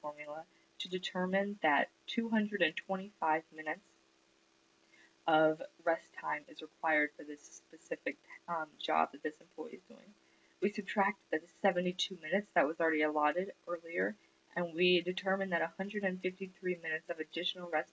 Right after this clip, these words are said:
time, other than the rest time that's already given, is needed for this employee. So that's an example of how to perform motion economy, and this, uh, concludes our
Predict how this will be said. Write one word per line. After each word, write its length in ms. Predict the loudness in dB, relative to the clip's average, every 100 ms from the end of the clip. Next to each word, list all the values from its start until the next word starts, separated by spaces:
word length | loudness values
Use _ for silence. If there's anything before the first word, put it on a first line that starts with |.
| -6
time, 280 | -2 -2 -4 -12 -20 _
other 300 | 0 2 0
than 220 | 0 -2 -2
the 80 | 0
rest 220 | -2 0
time 100 | -4
that's 140 | -4 -2
already 240 | 0 0 0
given, 320 | -2 -2 -6 -8
is 80 | -10 -10
needed 380 | -14 -14 -14 -18 -16
for 80 | -10
this 280 | -10 -12 -20 _ -10
employee. 580 | -10 -4 -2 0 -2 -4 _ _ 4
So 80 | 4
that's 160 | 4
an 100 | 2
example 440 | 2 2 2 2 -2
of 80 | 4
how 100 | 2
to 80 |
perform 380 | 2 -8 -6 -6 -6
motion 240 | -12 -12
economy, 540 | -16 -16 -16 -18 -20 -16 -6
and 340 | -2 -2 -2 -8 _ _ -20 _
this, 260 | -2 -2 -4 6
uh, 180 | 6 6
concludes 540 | 0 -6 -2 -4 0
our 420 | 4 6 6 4